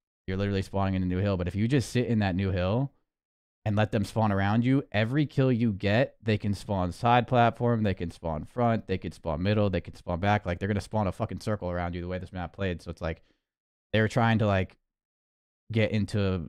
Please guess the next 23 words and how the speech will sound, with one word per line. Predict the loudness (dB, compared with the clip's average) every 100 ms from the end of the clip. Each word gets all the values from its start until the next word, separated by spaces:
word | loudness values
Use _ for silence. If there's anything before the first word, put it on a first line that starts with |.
| -6
an | 0
advantageous | 0 0 0 -2 -2 -6 -12 _ _ _ _ _ _ _ -4
position | 0 0 0 -4
for | -4
themselves | -4 -4 -2 -4 -4
to |
set | -6 -4
up | -4
a |
spawn | -6 -4 -4
trap | -2 -4 -2
to |
actually | -4 -4 -6
milk | -6 -6 -6
this | -6
and | -4
have | -4
a |
chance | -4 -6 -4
of | -8
winning | -6
this | -8 -6
game. | -6 -6